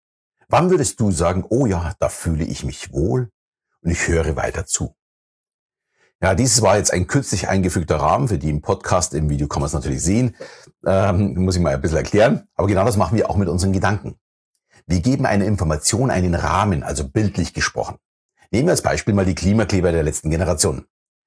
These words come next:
Wenn sie sich auf die Straße kleben, ist ihr Rahmen, das ist die letzte Chance, um die Politik darauf aufmerksam zu machen, dass nicht mehr verhandelt werden darf, sondern es muss jetzt gehandelt werden.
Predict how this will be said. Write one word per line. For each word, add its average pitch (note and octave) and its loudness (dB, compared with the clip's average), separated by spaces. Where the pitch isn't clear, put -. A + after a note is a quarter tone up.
Wenn F#2 0
sie C#3+ 4
sich F#3 2
auf - -2
die E2+ 0
Straße C#3 0
kleben, F2 0
ist - -4
ihr C3+ 4
Rahmen, F#2 0
das G#2+ 2
ist - 0
die A#2 2
letzte F2+ 0
Chance, D#2+ 0
um A2+ 0
die G2+ 2
Politik - 0
darauf D#2 -2
aufmerksam F2 0
zu G2 0
machen, D3 -2
dass F2+ 2
nicht G2+ -2
mehr G#2 2
verhandelt A2+ 2
werden - -2
darf, - -10
sondern F#2 0
es D2+ 0
muss F#2+ 0
jetzt F#2+ 0
gehandelt G2 2
werden. - -12